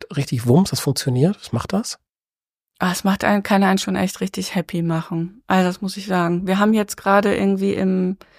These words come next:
Speaker 2: im letzten Jahr, noch ganz zum Ende des Jahres, irgendwie über zwanzig Förderungen in Mittel- und Osteuropa neu aufgesetzt, so echte Grasroot-Gruppen,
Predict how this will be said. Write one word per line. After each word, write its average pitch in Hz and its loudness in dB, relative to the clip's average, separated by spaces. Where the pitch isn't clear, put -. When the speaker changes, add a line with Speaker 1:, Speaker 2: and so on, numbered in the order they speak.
Speaker 2:
im 185 0
letzten 185 0
Jahr, 220 4
noch 220 0
ganz 208 -2
zum - -4
Ende 214 2
des 190 -4
Jahres, 208 2
irgendwie 196 0
über 202 -2
zwanzig 190 -2
Förderungen 190 0
in 185 -2
Mittel- 190 -4
und 190 -2
Osteuropa 233 -4
neu 202 4
aufgesetzt, 226 -2
so - -8
echte - -4
Grasroot-Gruppen, 240 -4